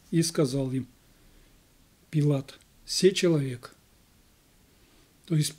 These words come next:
Пилат ещё раз пытается его им отдать,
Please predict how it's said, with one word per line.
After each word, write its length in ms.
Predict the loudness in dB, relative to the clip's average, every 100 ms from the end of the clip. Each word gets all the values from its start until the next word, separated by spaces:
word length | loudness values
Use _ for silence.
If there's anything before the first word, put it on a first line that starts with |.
| -2
Пилат 360 | 6 8 8 4
ещё 440 | -2 0 4 4
раз 240 | 4 -4 -4
пытается 720 | -4 0 2 2 -2 -8 -12 -16 _ _ _ _ _ _ -18 -12
его 440 | -6 2 4 4 2
им 240 | 2 0
отдать, 540 | -4 0 0 0 -4